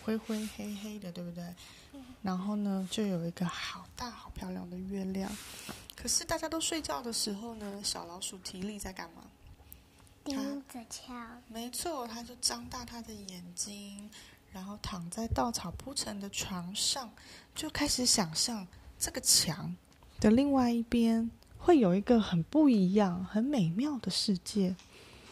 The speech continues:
Speaker 1: 也许会住着很多很奇特的动物跟植物哦。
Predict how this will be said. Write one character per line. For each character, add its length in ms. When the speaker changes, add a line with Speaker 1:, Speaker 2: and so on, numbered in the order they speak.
Speaker 1:
也 200
许 560
会 180
住 220
着 140
很 220
多 240
很 240
奇 360
特 360
的 100
动 260
物 140
跟 180
植 280
物 240
哦。 180